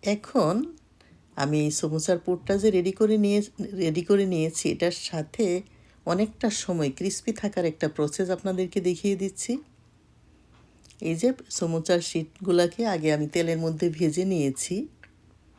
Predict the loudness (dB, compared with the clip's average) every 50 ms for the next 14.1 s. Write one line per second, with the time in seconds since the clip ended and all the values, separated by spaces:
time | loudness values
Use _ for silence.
0 | -20 -20 -20 _ -8 -2 0 2 2 0 -2 -6 0 0 0 2 2 0 0 0
1 | 0 0 -2 -2 -2 -4 -2 0 0 0 0 0 -2 -2 -2 -4 -4 -4 -4 -4
2 | -6 -6 -4 -2 0 0 0 2 2 2 2 2 2 2 0 0 0 -2 -2 0
3 | 2 0 0 0 -2 -2 -2 -2 -2 -2 -4 -6 -4 -6 -8 -8 -6 -6 -4 0
4 | 0 0 0 0 -4 -10 -10 -12 -14 -14 -14 _ _ _ _ _ _ _ _ -20
5 | _ _ _ _ _ _ _ _ _ _ _ _ _ _ _ _ _ _ _ _
6 | _ _ _ _ _ _ _ _ _ _ _ _ _ _ _ _ _ _ _ -20
7 | _ -8 -6 -2 -2 2 2 2 2 2 2 2 4 4 4 2 0 -4 -4 0
8 | 2 2 4 4 4 4 4 4 2 0 -2 -2 0 0 2 2 0 -2 -4 -2
9 | -2 -2 -2 -2 -4 -4 -2 -2 -2 -2 -4 -4 -2 0 0 -2 -2 -2 -4 -2
10 | 0 0 -2 0 0 0 0 0 -2 -4 -6 -6 -8 -6 -4 -4 -4 -6 -6 -4
11 | -2 -2 -2 -2 -2 -4 -2 -2 0 0 0 0 2 2 2 2 0 0 -2 -2
12 | -2 -4 -2 0 0 0 0 0 -2 -8 _ _ _ _ _ _ _ _ _ -20
13 | _ -2 2 2 2 2 0 -2 -2 0 0 2 2 2 0 -2 -4 -8 _ -12
14 | -12